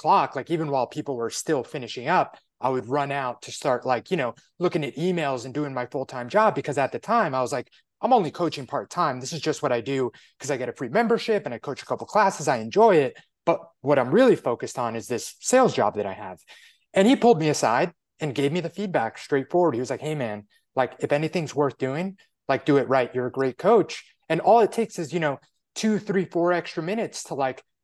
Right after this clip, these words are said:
close up class and, you know, give up high fives, make sure the last member is done, putting their equipment away and all done.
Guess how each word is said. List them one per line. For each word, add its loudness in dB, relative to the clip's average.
close 2
up -2
class 0
and, -10
you -8
know, -4
give -2
up -8
high -2
fives, -2
make -8
sure -4
the -2
last -2
member -4
is -8
done, -2
putting 6
their 2
equipment -4
away -4
and -6
all -2
done. -2